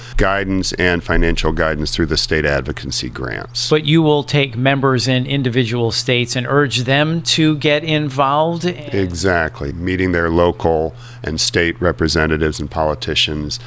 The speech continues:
Speaker 1: as well as their national representatives and senators. So both levels, amos helps advocate for our members, which is a member benefit bill.
Speaker 2: Absolutely. So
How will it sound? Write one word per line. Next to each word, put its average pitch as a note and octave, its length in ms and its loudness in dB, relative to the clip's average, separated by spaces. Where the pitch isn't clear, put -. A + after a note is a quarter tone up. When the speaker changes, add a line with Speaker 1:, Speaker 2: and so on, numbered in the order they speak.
Speaker 1:
as D2+ 200 -6
well D#2+ 280 2
as D2+ 140 -2
their D2+ 140 0
national C#2+ 760 0
representatives C2+ 760 -2
and B1 100 -6
senators. - 540 -4
So C#2+ 260 -2
both B2+ 280 0
levels, G2+ 480 0
amos F#2+ 500 0
helps F#2+ 280 2
advocate D#2 640 0
for F2+ 200 2
our E2+ 80 0
members, D#2+ 440 0
which D2 160 0
is D2+ 140 0
a C#2 40 0
member C#2 300 -2
benefit A#1+ 540 -10
bill. - 260 -8
Speaker 2:
Absolutely. A#2+ 640 2
So C#3 400 0